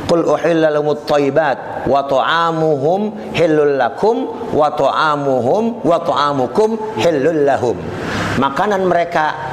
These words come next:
halal buat kalian dan makanan kalian halal buat mereka. Itu kalau pengen lebih yakin lagi,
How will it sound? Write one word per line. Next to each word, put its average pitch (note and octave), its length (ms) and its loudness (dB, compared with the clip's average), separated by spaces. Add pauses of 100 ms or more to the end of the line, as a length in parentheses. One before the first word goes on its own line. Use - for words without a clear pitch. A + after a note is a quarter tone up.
halal E3 320 2
buat C#3 320 -2
kalian A#2+ 480 0 (320)
dan C#3+ 160 2
makanan E3+ 480 -2
kalian D3+ 560 0 (240)
halal C3+ 400 2
buat C#3 320 0 (880)
mereka. B2 560 -2 (160)
Itu F3+ 640 0 (880)
kalau C#3 380 2
pengen C#3+ 240 0
lebih C#3 240 0
yakin D3 400 0
lagi, D#3+ 560 0